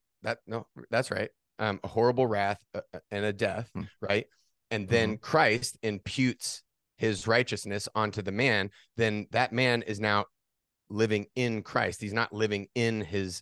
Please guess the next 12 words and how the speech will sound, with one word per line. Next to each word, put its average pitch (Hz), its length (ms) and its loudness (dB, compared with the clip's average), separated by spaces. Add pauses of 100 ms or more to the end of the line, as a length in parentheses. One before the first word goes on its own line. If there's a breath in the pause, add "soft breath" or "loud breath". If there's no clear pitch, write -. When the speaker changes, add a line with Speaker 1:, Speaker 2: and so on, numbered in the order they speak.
Speaker 1:
sins 117 720 0
that 98 120 -4
he 98 120 -6
committed, 101 500 -2 (380 soft breath)
right? 101 260 -2
And 107 140 -8
so 110 160 2
those 107 240 2
sins 104 260 -2
did 117 480 4
suffer - 500 -8 (300)
wrath 90 380 -4